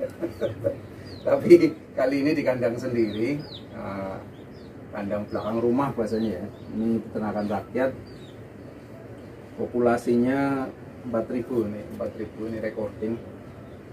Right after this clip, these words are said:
Eh, atas nama kalau di recording ini Pak Wahyudin.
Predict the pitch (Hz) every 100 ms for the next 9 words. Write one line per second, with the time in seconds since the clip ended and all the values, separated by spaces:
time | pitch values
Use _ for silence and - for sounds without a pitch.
0 | - - - - - - - - - -
1 | 107 98 95 110 120 - 113 113 117 110
2 | 110 107 98 - 107 117 - - 104 98
3 | 117 - 110